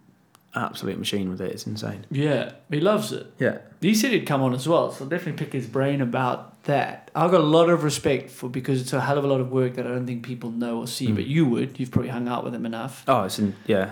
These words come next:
Speaker 1: It, the amount,
Speaker 2: Um,
Speaker 1: amount of times he's sat on a laptop is
Speaker 2: Does he still edit his own videos?
Speaker 1: Does it all himself, yeah.
Speaker 2: Still?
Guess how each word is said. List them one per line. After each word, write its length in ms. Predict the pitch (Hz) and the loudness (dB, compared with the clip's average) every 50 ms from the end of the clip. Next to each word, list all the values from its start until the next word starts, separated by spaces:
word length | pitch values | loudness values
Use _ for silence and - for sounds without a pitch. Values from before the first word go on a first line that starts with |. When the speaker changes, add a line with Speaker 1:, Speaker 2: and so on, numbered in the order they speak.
| - - | -6 -8
Speaker 1:
It, 220 | - - - - - _ | -10 -10 -10 -16 -6 _
the 100 | - 113 | 4 6
amount, 200 | - - - - | 8 8 6 6
Speaker 2:
Um, 60 | 156 | 4
Speaker 1:
amount 180 | 123 117 110 95 | 4 4 4 2
of 60 | - - | 2 2
times 240 | 110 107 104 104 | 4 4 4 4
he's 160 | - 107 104 - | 4 2 2 4
sat 120 | - 98 | 4 2
on 80 | 82 87 | 2 2
a 60 | 90 | 2
laptop 480 | 95 85 - - - - - - - - - - _ _ _ | 2 2 0 -2 -6 -8 -8 -8 -12 -18 -20 -20 _ _ _
is 440 | - - 95 85 80 - - - - - _ _ _ _ _ _ _ - | -8 -6 -6 -6 -6 -8 -12 -12 -16 -20 _ _ _ _ _ _ _ -4
Speaker 2:
Does 120 | 160 170 | -2 0
he 80 | 196 190 | 0 0
still 200 | 190 - 247 226 | 0 0 0 0
edit 240 | 226 247 277 269 220 | 0 0 0 0 -2
his 120 | 190 156 135 | -2 0 2
own 200 | 139 131 127 120 | 2 2 2 0
videos? 220 | 117 113 117 104 - | -2 -4 -6 -4 0
Speaker 1:
Does 140 | - 113 107 | 2 2 4
it 80 | - | 4
all 160 | 107 113 107 | 4 4 4
himself, 480 | 104 101 101 101 - 107 101 101 104 - | 4 2 0 -2 -2 0 0 0 -2 -2
yeah. 140 | 110 107 104 | -2 -2 -2
Speaker 2:
Still? 400 | 104 - - 277 254 160 - - | -2 -4 0 2 4 4 2 0